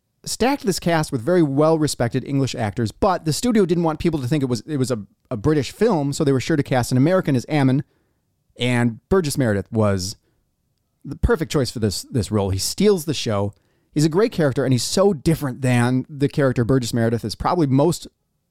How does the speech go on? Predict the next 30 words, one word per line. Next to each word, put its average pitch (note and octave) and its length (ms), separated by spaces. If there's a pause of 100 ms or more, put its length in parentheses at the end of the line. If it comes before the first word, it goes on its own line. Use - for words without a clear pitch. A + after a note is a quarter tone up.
(160)
known D3 340
for, G#2+ 300
Mickey C3+ 380
from C3+ 140
the B2 80
Rocky A#2+ 300
movies, G#2 280
right? A#2 200
Who's G#2+ 160
very A2+ 280 (460)
gruff D#3 400
and B2+ 220
cantankerous, C#3 600
while G#2 280
Ammon A#2 240
is F#2 100
very C#3 200
warm C3+ 360
and G2+ 100
kind. G#2 440 (600)
He's A#2+ 100
got D#3 120
amazing F3 380
range C#3+ 240
as A2+ 80
an G#2 60
actor. G#2 360
And D3+ 80
of D3+ 80
course, E3 260